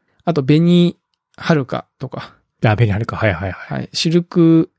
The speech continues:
Speaker 1: ん？シルクスイート？みたいな、こう、まあ、そのシルクなんとか、ん？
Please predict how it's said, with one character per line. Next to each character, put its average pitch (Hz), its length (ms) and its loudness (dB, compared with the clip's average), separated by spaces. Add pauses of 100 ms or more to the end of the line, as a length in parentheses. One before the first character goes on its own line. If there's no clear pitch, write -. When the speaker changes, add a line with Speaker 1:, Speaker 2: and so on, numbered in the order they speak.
(180)
Speaker 1:
ん？ 208 100 -2
シ - 200 -2
ル 190 100 -2
ク 196 140 -2
ス - 180 0
イ 156 120 2
ー - 40 -6
ト？ - 180 -2 (1080)
み 165 120 2
た 147 120 0
い 135 80 -4
な、 139 80 -8
こ 147 260 -2
う、 - 20 -20 (1120)
ま 165 100 0
あ、 - 20 -4
そ - 140 -6
の 180 40 -4
シ - 140 0
ル 220 80 0
ク 233 140 0
な 233 100 2
ん 226 60 -4
と 196 120 -2
か、 175 320 2
ん？ 240 120 -2